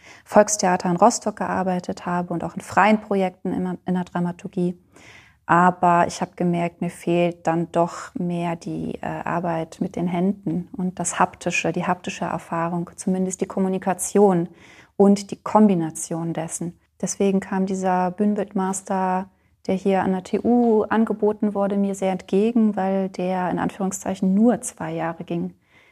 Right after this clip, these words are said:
Die anderen Unis, äh, hatten den als ein viel längeres Studium angeboten und ich hatte ja schon den Magister hinter mir und damit auch ein paar Jährchen. <laughs> Also das hat schon gereicht und, äh, die zwei Jahre,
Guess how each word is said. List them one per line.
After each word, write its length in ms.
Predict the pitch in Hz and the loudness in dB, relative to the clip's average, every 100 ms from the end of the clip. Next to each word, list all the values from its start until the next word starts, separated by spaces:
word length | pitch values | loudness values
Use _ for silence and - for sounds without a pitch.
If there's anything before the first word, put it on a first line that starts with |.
| _ | _
Die 100 | - | -4
anderen 260 | 190 196 190 | 0 2 2
Unis, 580 | 185 185 180 185 - - | 0 0 0 -2 -4 -6
äh, 60 | |
hatten 640 | 175 175 175 175 - - 175 | -4 -4 -4 -6 -6 -4 -2
den 240 | 175 170 | -2 -4
als 200 | - 170 | -6 -6
ein 160 | 170 170 | -6 -6
viel 220 | - 196 | 0 0
längeres 380 | 185 170 170 - | 0 -2 -6 -6
Studium 320 | - 185 175 | -4 -2 -2
angeboten 560 | 175 180 185 185 190 | -4 -2 -2 -2 -2
und 120 | 175 170 | -4 -4
ich 160 | - | -8
hatte 160 | 196 170 | -10 -6
ja 120 | 170 | -4
schon 180 | - 185 | -2 -2
den 100 | 175 | -2
Magister 400 | 170 165 - 175 | -2 -4 -2 -2
hinter 300 | 165 160 165 | -4 -4 -4
mir 260 | 165 185 226 _ | -4 -4 -6 _
und 140 | 185 170 | -4 -2
damit 220 | 175 175 | -2 -2
auch 80 | 175 | -4
ein 60 | |
paar 160 | 180 170 | 0 2
Jährchen. 560 | 165 190 196 175 208 - | 6 6 4 2 2 2
<laughs> 20 | |
Also 420 | - 202 - 277 269 - - - | 2 2 8 8 8 -4 -10 -6
das 160 | - - | -6 4
hat 160 | 226 - | 4 6
schon 140 | 208 | 4
gereicht 640 | 180 175 170 226 269 - | 6 6 8 6 2 -4
und, 520 | 185 185 180 180 - - | -2 2 2 0 -4 -4
äh, 240 | 180 175 | 0 0
die 80 | 175 | -2
zwei 300 | - 175 170 | 2 6 8
Jahre, 400 | 165 165 165 | 6 4 2